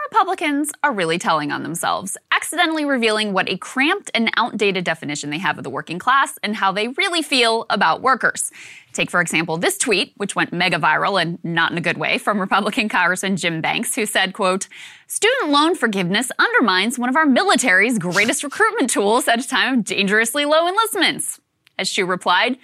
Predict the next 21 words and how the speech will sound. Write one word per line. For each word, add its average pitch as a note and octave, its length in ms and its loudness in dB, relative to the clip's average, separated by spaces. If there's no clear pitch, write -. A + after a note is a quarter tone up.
you're F4+ 140 2
probably C#5 1000 0
not A#3 280 2
supposed D4+ 340 -2
to E4 100 -6
say E4 160 -4
out E4 140 0
loud E4 320 0
that A#3+ 120 -8
the B3+ 60 -4
country B3+ 320 -2
depends A3 600 -2
on G3+ 160 0
poor, F#3+ 380 -4
desperate F3+ 340 -2
people G#3 320 -6
to G3+ 140 -8
feed F3+ 320 -4
the F#3 80 -4
military-industrial F3 880 -2
complex. E3 600 -2